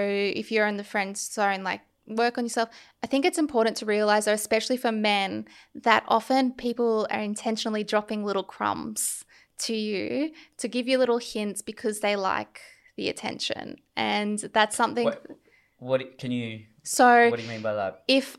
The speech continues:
Speaker 1: um, let's say I have a guy who I've friend zoned,
Speaker 2: Yeah.
Speaker 1: but I know he's interested in me, and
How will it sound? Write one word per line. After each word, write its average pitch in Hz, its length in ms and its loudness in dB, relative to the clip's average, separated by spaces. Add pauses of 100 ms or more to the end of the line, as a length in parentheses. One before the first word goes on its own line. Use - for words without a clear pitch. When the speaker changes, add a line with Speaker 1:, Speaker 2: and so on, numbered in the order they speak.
Speaker 1:
um, 233 500 6
let's 254 300 4
say 262 220 6
I 247 120 6
have 226 240 2
a 214 60 0
guy 208 480 2
who 214 180 -2
I've 214 240 6
friend 202 320 -2
zoned, 196 680 -4
Speaker 2:
Yeah. 123 260 0
Speaker 1:
but 220 160 4
I 220 100 4
know 226 400 4
he's 220 880 -4 (160)
interested 208 600 -4
in 202 160 -4
me, 240 420 -6 (420)
and 220 360 2